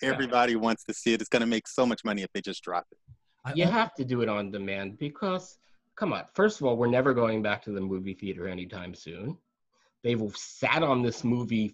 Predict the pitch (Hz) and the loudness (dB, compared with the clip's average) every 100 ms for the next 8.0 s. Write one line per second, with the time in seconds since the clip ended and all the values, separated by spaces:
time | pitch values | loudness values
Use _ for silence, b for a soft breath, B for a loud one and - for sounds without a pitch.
0 | _ 117 104 104 98 107 113 113 - 127 | _ 0 0 0 0 0 0 -2 -4 -2
1 | 156 110 110 143 92 92 101 117 104 110 | -2 0 0 0 0 -2 -6 -4 -2 0
2 | 127 131 120 - - 120 117 110 113 113 | 2 2 0 -2 -4 -2 0 0 0 0
3 | 101 92 117 110 98 131 _ b b b | -4 -4 -2 0 -2 -4 _ b b b
4 | - 117 110 139 135 123 110 95 120 - | -4 -2 0 2 4 4 0 0 -2 0
5 | 117 107 113 107 104 107 101 - - 123 | -4 -4 -4 0 0 0 -6 -10 -4 -4
6 | 113 - - 95 123 107 113 107 98 - | -4 -8 -10 -2 -2 -2 -6 -10 -12 -6
7 | 98 95 110 107 - 101 104 107 107 101 | -6 -4 -4 -4 -8 -8 -4 -2 0 -2